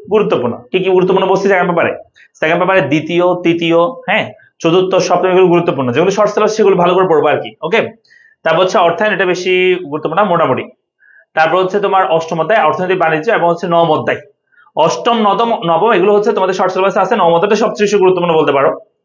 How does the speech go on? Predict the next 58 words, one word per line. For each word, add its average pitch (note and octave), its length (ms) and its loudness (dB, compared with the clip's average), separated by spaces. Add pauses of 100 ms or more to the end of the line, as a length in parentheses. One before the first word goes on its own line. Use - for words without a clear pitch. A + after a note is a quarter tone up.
(280)
ঠিক E3 80 0
আছে? F3+ 100 0
নবম F#3 100 2
অধ্যায় F3 180 -2
থেকে G3 120 2
বেশ G#3 420 2
কিছু A3 200 -4
কোশ্চেন G3 180 -2
আসছে, D3+ 160 -4
সবচেয়ে G3+ 280 -2
বেশি G3+ 100 -2
কোশ্চেন F#3+ 220 -2
আসছে A3 180 -2
নবম D#3+ 160 2
অধ্যায় C3+ 220 2
থেকে। G#2+ 160 -2 (520)
আর D3 120 -2
দশম F3+ 200 0
অধ্যায় A3 160 2
বেশি G#3+ 100 4
গুরুত্বপূর্ণ G#3 340 2
না, B3+ 60 2
আংশিক D#3+ 340 -4
দেখে C#3+ 160 0
নিবা, C#3+ 220 -2
আহ, - 840 -4
কিছুটা D#3 300 0
দেখবা B2+ 280 0
আর A#2+ 80 2
কি। - 160 -8
হ্যাঁ, F#3 200 -4 (440)
তাহলে G#3+ 160 2
আমি A3 120 0
যদি A#3+ 100 0
বলি A#3+ 160 0
সেকেন্ড A3+ 300 0
পেপারের A#3 140 0
ক্ষেত্রে A#3 260 -4
কি G#3 180 -4
অধ্যায় G#3+ 260 2
গুরুত্বপূর্ণ, A3 400 2
তার G#3+ 100 2
আনসার G3 220 0
হবে G3 100 2
দুই, F3 400 0
তিন, G3 280 0
চার, F3+ 240 0 (760)
তারপর D#3+ 240 2
হচ্ছে F3 180 -2
দুই, D3+ 180 -2
তিন, F#3+ 180 -4
চার, G#3+ 220 0
আর D#3 180 0
ওদিকে, F3 220 -2
ওদিকে D3 280 -6
হবে D#3 240 0
হচ্ছে D3+ 280 0 (340)
সাত, D#3+ 380 -2